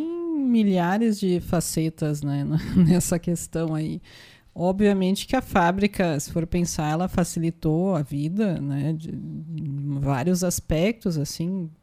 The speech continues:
possibilitou, né, a, a produção e,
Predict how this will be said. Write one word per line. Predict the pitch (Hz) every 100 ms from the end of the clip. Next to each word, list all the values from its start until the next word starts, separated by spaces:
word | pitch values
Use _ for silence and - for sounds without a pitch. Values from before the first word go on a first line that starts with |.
| _
possibilitou, | 147 - 160 160 160 156 147 147 196 208
né, | 143 147 170 135 127 - - -
a, | 170 151 143 - 156
a | 151
produção | - 175 170 170 - 165 160 208 233 - - - -
e, | 165 165 160 156 151 151 147